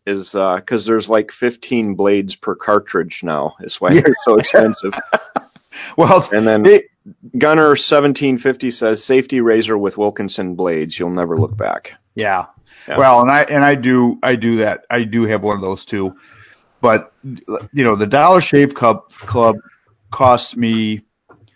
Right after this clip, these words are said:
Speaker 2: I think it's eight dollars a month. And I get four,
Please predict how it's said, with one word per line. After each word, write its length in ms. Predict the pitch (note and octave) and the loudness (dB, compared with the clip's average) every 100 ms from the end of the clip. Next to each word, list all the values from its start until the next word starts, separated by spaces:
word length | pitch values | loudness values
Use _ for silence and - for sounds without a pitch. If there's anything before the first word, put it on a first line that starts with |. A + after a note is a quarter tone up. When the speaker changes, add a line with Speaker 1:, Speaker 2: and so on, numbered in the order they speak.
| _ - G2+ G2+ - - _ _ _ _ _ _ - | _ -20 -20 -20 -20 -20 _ _ _ _ _ _ -18
Speaker 2:
I 60 | |
think 260 | - C3 A#2+ A2+ - | -6 -6 -4 -6 -8
it's 380 | G#2+ - - - | -10 -10 -10 -6
eight 260 | B2+ C#3 A2+ | -4 -4 0
dollars 560 | A2+ A2+ A2+ A2+ - - | 4 4 4 -2 -8 -10
a 100 | F#2+ | -8
month. 500 | G2+ G#2+ G#2 - _ _ _ - - _ _ _ _ - | -4 -2 -2 -4 _ _ _ -20 -20 _ _ _ _ -4
And 100 | A2+ | 0
I 100 | A2 | 0
get 300 | G#2+ G#2+ - | 2 0 -2
four, 720 | _ - B2 B2+ C3 C3 C3 | _ -2 2 4 4 4 0